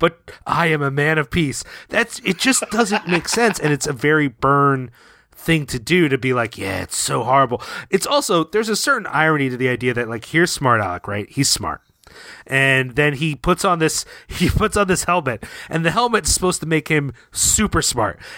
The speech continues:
And the, one of the ways the helmet makes him super smart is he can perceive things no one else can perceive. Now, this is important because, <laughs> as far as I know, we've never seen this dude before. So we have this guy, we're set up with this knowledge very quickly that he has a helmet. He tells us,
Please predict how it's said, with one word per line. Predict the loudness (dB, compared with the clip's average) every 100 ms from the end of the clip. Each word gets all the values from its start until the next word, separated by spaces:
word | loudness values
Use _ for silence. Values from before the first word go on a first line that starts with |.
| -4
And | 0
the, | 0
one | 2 2
of |
the | 2
ways | 2 2
the |
helmet | 0 0
makes | 0 -2
him | -2
super | 0 0
smart | 0 0 0 -2 -10 -2
is | 0 2
he | 0
can | 0 0
perceive | 0 0 0 0 0
things | 0 -2 -2 -2
no | 0
one | 2
else | 2 0
can | -2 -2
perceive. | 0 0 2 2 0 -6 -8
Now, | 0 2 0 -4 -20 -12
this | -2 0
is | 2
important | 2 2 2 0
because, | -2 0 0 -2 -12 _
<laughs> | _ -2
as | 0
far | 2 0
as | 2
I | 2
know, | 2
we've | 2 0 0
never | 0 2 2
seen | 2 4
this | 4 2
dude | 0 -2
before. | -2 -4 -6 -8 -16 -12
So | -2 2
we | 2
have | 2 2
this | 0 0
guy, | 2 0 -2 -6
we're | 0 0
set | 2 2 2
up | 0 -4 _
with | -2 -2 0
this | -2 -2
knowledge | 0 2 2 0
very | 0 2
quickly | 2 0 0 0
that | 0
he | 2
has | 2
a | 2
helmet. | 0 0 -2 -4
He | -4
tells | -2 0 0
us, | -4